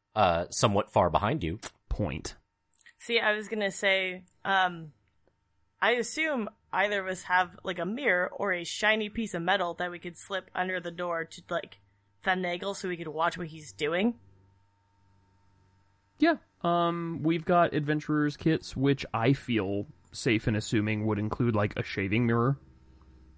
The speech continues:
Speaker 1: You also have very finely polished and jeweled knives.
Speaker 2: Oh, yeah, yeah, yeah.
Speaker 3: Those, the cool knives.
Speaker 2: That's
Speaker 3: All
Speaker 2: true.
Speaker 3: right.
Speaker 2: Is, and, and,
Speaker 3: Hmm.
Speaker 2: like, I,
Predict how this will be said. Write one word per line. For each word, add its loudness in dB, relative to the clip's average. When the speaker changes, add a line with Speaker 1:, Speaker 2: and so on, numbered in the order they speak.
Speaker 1:
You 0
also 4
have 2
very 0
finely 0
polished -4
and -4
jeweled -4
knives. -4
Speaker 2:
Oh, 6
yeah, 8
yeah, 6
yeah. 4
Speaker 3:
Those, 4
the 0
cool 2
knives. 4
Speaker 2:
That's 6
Speaker 3:
All 4
Speaker 2:
true. 8
Speaker 3:
right. 6
Speaker 2:
Is, 6
and, 6
and, 4
Speaker 3:
Hmm. -4
Speaker 2:
like, 2
I, 2